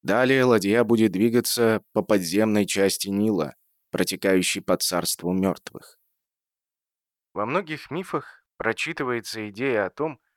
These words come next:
что все части пути Ра по небу, под землёй, это участки русла реки Нил. То есть у Нила есть не только земная часть,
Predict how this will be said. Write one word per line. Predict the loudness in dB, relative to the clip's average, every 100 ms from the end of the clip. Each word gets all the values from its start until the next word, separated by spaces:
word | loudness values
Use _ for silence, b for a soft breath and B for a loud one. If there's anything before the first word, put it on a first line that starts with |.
| _
что | -12 -10 -8
все | -6 -6 -4
части | -2 -2 -2 -6
пути | -16 -14 -10 -6
Ра | -2 -2 -4 _ _ _
по | -10
небу, | -8 -8 -8 -10 _ _ _ _ -20
под | -18
землёй, | -16 -8 -4 -4 -4 _ _ _ _ -8
это | -4 -4
участки | -4 -2 -2 -2 -6 -6
русла | -6 -6 -10 -8
реки | -10 -10 -16 -16
Нил. | -16 -18 -20 _ _ _ _ _
То | -8
есть | -8 -10 -14
у | -12
Нила | -10 -8 -6
есть | -8 -8 -12 -10
не | -12 -6
только | -6 -4 -8
земная | -6 -8 -6 -6 -6 -10 -14
часть, | -14 -14 -16 -20